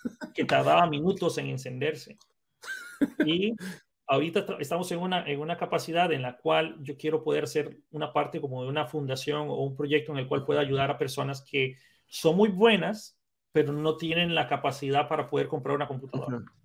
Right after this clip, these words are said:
Speaker 1: O no tienen la capacidad, "Ay, yo quiero ser un desarrollador móvil, pero no tengo un teléfono móvil".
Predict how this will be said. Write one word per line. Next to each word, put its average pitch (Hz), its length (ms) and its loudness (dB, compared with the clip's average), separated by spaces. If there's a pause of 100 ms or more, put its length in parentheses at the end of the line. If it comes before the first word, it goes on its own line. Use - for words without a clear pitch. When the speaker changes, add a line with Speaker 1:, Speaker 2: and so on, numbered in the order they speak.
(200)
Speaker 1:
O 135 120 2
no 147 100 0
tienen 165 220 2
la 165 60 2
capacidad, 165 460 4
"Ay, 196 80 2
yo 160 100 -4
quiero 170 140 -4
ser 185 120 -4
un 185 60 -4
desarrollador 143 460 -2
móvil, 190 280 2
pero 131 160 -4
no 131 100 -4
tengo 151 180 -2
un 147 80 -6
teléfono 143 400 0
móvil". 143 380 -2